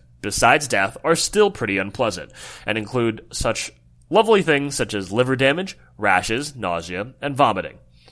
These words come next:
Administering Salvarsan was also a giant pain.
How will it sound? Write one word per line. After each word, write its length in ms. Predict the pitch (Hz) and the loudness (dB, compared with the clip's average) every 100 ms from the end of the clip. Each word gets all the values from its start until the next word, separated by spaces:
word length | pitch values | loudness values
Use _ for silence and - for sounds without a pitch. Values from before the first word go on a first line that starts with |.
| - - - - | -20 -20 -20 -4
Administering 680 | 131 156 226 220 185 156 147 | 0 4 4 4 2 2 0
Salvarsan 560 | - 113 104 101 107 | 0 0 0 -2 -2
was 140 | 120 120 _ - | -2 -6 _ -6
also 400 | 101 - 110 110 | -4 0 0 0
a 40 | |
giant 340 | 104 82 78 - | -2 -6 -8 0
pain. 400 | 143 101 76 | 2 2 0